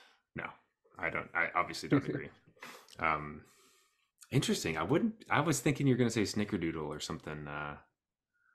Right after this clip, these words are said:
Speaker 2: I don't even know what
Speaker 1: um,
Speaker 2: that is. What's a snickerdoodle? Is there, like, a coffee flavored cookie? I bet I'd like that.
Speaker 1: Uh, no. <laughs>
Speaker 2: Not really. Like a
Speaker 1: There are
Speaker 2: coffee crisp, but in cookie form.
Speaker 1: There's a
Speaker 2: That'd be
Speaker 1: lot
Speaker 2: fun.
Speaker 1: of cookies that are meant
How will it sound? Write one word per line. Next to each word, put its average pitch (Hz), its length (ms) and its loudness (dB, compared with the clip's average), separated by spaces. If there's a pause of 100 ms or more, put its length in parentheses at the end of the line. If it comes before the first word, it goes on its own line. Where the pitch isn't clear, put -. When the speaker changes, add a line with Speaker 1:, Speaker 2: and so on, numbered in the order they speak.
Speaker 2:
I 135 80 0
don't 190 120 6
even 165 140 6
know 123 120 4
what 98 120 4
Speaker 1:
um, 92 60 -10
Speaker 2:
that 95 240 2
is. - 460 -4 (140)
What's - 240 -8
a 117 40 -4
snickerdoodle? - 640 -10 (400)
Is - 140 0
there, 202 120 8
like, 254 200 10
a 175 80 10
coffee - 460 4
flavored 151 540 4
cookie? - 320 0
I 127 60 -2
bet - 160 -2
I'd - 140 0
like - 240 2
that. - 280 -4 (720)
Speaker 1:
Uh, 92 680 2 (200)
no. 143 360 2 (180)
<laughs> - 300 -2 (380)
Speaker 2:
Not 151 100 4
really. 127 380 8
Like 147 120 8
a 156 80 12
Speaker 1:
There 151 100 12
are - 80 12
Speaker 2:
coffee 143 260 10
crisp, - 580 4
but 120 120 4
in 120 140 0
cookie - 320 -4
form. 139 420 -6 (120)
Speaker 1:
There's 127 160 8
a 165 40 8
Speaker 2:
That'd 139 60 10
be - 20 10
Speaker 1:
lot 123 140 10
Speaker 2:
fun. 127 80 6
Speaker 1:
of - 60 -4
cookies 110 400 6
that 87 120 4
are 82 140 6
meant 85 260 0